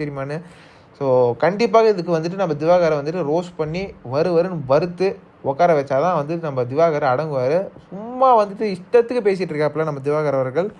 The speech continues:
கண்டிப்பாக இதை கேட்பாருன்னு சொல்லி நான் நம்புறேன். அப்புறம் நம்ம ரோஸ்ட் பண்றதுல நம்ம பார்வதி அக்காவையும் கண்டிப்பா ரோஸ்ட் பண்ணி ஆகணும். கண்டிப்பா பண்ணுவாரு நம்புறேன். So, பொறுத்திருந்து பார்ப்போம். நீங்க சொல்லுங்க, யார் யாரை ரோஸ்ட் பண்ணணும்?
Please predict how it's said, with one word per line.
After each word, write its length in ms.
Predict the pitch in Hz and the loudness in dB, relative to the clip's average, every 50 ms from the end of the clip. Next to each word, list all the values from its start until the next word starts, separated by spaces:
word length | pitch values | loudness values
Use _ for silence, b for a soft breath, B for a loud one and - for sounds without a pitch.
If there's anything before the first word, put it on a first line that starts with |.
| B B B B B B B _ - | B B B B B B B _ -2
கண்டிப்பாக 460 | 175 190 196 214 196 208 202 202 202 | 0 0 0 0 2 4 4 4 2
இதை 100 | 175 160 - - - - - | 0 -2 -4 -4 -10 0 4
கேட்பாருன்னு 480 | 180 196 208 - 196 185 185 185 180 175 | 4 4 4 4 4 4 4 2 0 -6
சொல்லி 120 | 170 175 175 160 | -6 -4 -4 -4
நான் 180 | 139 131 127 131 | -2 -2 -2 -4
நம்புறேன். 360 | 160 165 170 165 185 202 214 b b b b b b _ - 143 | 0 0 2 2 2 0 -2 b b b b b b _ -2 -2
அப்புறம் 320 | 151 - 190 202 226 226 202 | 0 0 0 2 2 2 0
நம்ம 160 | 185 175 156 151 139 131 127 127 117 113 - - - _ _ _ _ _ - - 170 | 0 0 2 4 4 6 6 4 4 2 0 -4 -8 _ _ _ _ _ -4 0 0
ரோஸ்ட் 240 | 202 220 - - 185 | 0 0 -2 -4 -6
பண்றதுல 340 | 175 151 156 156 165 196 202 | -4 -2 -2 -2 -2 0 0
நம்ம 120 | 170 151 131 - | -2 -2 0 2
பார்வதி 340 | 156 175 196 196 190 185 170 160 151 | 4 4 4 4 2 0 -2 -2 -2
அக்காவையும் 380 | 156 156 147 147 156 175 175 151 | 0 0 0 0 0 -4 -4 -6
கண்டிப்பா 280 | 143 143 143 147 160 165 151 147 | -6 -6 -6 -4 -2 -2 0 0
ரோஸ்ட் 200 | 147 156 151 - | -2 -4 -6 -10
பண்ணி 160 | 147 139 131 131 127 | -12 -10 -8 -6 -6
ஆகணும். 300 | 123 127 139 175 - - - b b b b b b b b _ _ _ _ - | -4 -4 -4 -6 -8 -8 -14 b b b b b b b b _ _ _ _ -4
கண்டிப்பா 260 | 196 208 208 208 208 202 208 - | -2 -2 0 0 -2 -2 2 0
பண்ணுவாரு 420 | 170 170 180 190 180 165 147 160 185 - - - - _ _ 135 135 | 0 0 2 0 2 2 2 2 0 -2 -6 -12 -20 _ _ -8 -6
நம்புறேன். 340 | 139 147 139 139 - - - - - - - | -4 -2 0 -2 -2 -2 -6 -12 -20 -12 -8
So, 60 | 151 135 131 139 135 131 - - | -6 -6 -6 -8 -10 -14 -6 -2
பொறுத்திருந்து 420 | 170 180 180 175 190 170 160 160 156 143 | -2 -2 0 -2 -4 -4 -4 -2 2 2
பார்ப்போம். 260 | 135 135 170 190 175 151 156 | 2 2 2 -2 -4 -4 -2
நீங்க 200 | 202 240 269 254 226 190 190 | -2 2 2 2 2 2 0
சொல்லுங்க, 240 | 175 170 160 170 185 214 - B B B B B B B B B B - - 151 | 0 0 0 0 0 -2 -4 B B B B B B B B B B -4 2 4
யார் 160 | 170 180 190 190 180 | 4 6 6 4 4
யாரை 140 | 175 170 160 151 165 | 4 2 2 0 0
ரோஸ்ட் 220 | 175 175 175 - | -2 -2 -4 -4
பண்ணணும்? 340 | 160 147 143 151 180 208 | -4 -4 -2 -2 -2 -2